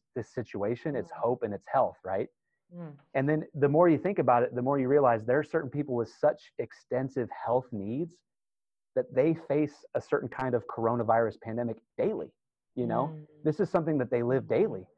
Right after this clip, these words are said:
Speaker 2: Yeah.
Speaker 1: because their health, their health, you know, situation is, is dire. It's in, it's in bad shape, right? And so when we, when we really focus in on restoring those two things, hope and health,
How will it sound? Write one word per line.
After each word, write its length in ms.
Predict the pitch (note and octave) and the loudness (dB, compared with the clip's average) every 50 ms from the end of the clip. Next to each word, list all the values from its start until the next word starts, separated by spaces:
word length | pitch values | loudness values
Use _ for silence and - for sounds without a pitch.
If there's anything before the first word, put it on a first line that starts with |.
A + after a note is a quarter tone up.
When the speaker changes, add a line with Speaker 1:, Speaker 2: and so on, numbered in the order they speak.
| _ _ | _ _
Speaker 2:
Yeah. 160 | - E3 D#3+ D#3 | -4 -2 0 0
Speaker 1:
because 220 | D3 D3 C3+ A#2+ | 2 0 0 2
their 120 | B2+ B2+ A#2 | 2 2 2
health, 280 | - A#2+ D#3 G#3 G3+ - | 4 2 2 2 0 -4
their 340 | D#3+ C#3+ B2+ B2 A2+ G2+ - - | -6 -2 0 0 0 -2 -4 -4
health, 220 | - B2 D3 F3+ - - _ _ _ _ - | 0 2 2 2 0 -4 _ _ _ _ -10
you 120 | A2 A#2+ A2+ | -8 -6 -6
know, 80 | G#2+ | -6
situation 580 | G#2 - - A#2+ - B2 A#2 A#2 A2 - - G#2+ | -6 -8 -10 -8 -4 -4 -2 -2 -4 -6 -8 -8
is, 240 | G#2 G2 F#2 _ _ _ _ _ _ _ _ _ _ - | -8 -8 -10 _ _ _ _ _ _ _ _ _ _ -10
is 120 | A#2+ A2 | -10 -2
dire. 460 | G#2+ - G2 B2 E3+ D#3 A2 - - _ - | 2 4 4 6 4 2 -2 -6 -10 _ -10
It's 180 | A2+ G#2+ - - | -10 -8 -8 -8
in, 140 | C3 A2+ A2 | -10 -8 -8
it's 180 | B2 A#2 - | -10 -8 -6
in 80 | C#3 A#2+ | -6 -4
bad 220 | G#2+ G#2+ G#2+ G2+ - | -2 -2 -2 -2 -4
shape, 280 | - C3 D#3+ D#3+ B2 - - | -4 -4 -2 -2 -4 -6 -8
right? 200 | G2 G2+ B2 - _ _ _ _ _ _ _ _ _ _ | -8 -6 -8 -8 _ _ _ _ _ _ _ _ _ _
And 120 | - B2+ A#2+ | -8 -8 -2
so 320 | - D#3 C#3+ B2+ B2+ - - _ _ - - - - | 2 4 4 4 2 0 -6 _ _ -20 -20 -18 -14
when 280 | - C#3 C3+ C3+ C3+ C3 | -8 -4 -2 -2 0 0
we, 300 | C3+ C3 B2+ C3 C3 - - - | 0 0 0 0 -4 -6 -8 -6
when 120 | C3+ B2+ | -4 -2
we 100 | B2+ B2+ | -2 0
really 280 | B2 C3+ D#3+ E3+ E3 D3 | 2 4 4 4 4 4
focus 380 | - - D3+ C#3+ D3 - - | 2 2 2 2 0 -2 -2
in 120 | D#3 C#3+ C#3 | -2 -2 0
on 100 | B2+ A#2+ | -2 -2
restoring 560 | A#2 A2+ A2 - - D3+ C3+ C3+ C3 B2 B2 | -2 -4 -4 -2 0 2 2 2 2 0 2
those 220 | B2 B2+ C3 A#2+ - | 2 0 0 0 -4
two 180 | - - C3 A2+ | -6 -6 -6 -4
things, 320 | - B2+ A#2 A2+ A2 G#2+ | -4 -4 -4 -4 -6 -6
hope 300 | - - C#3+ C#3+ D3 - | -4 -2 -2 -2 -2 -4
and 100 | C#3 A2+ | -8 -8
health, 320 | F#2+ A#2 A#2 G#2+ G#2 G#2 | -6 -4 -2 -2 -2 -4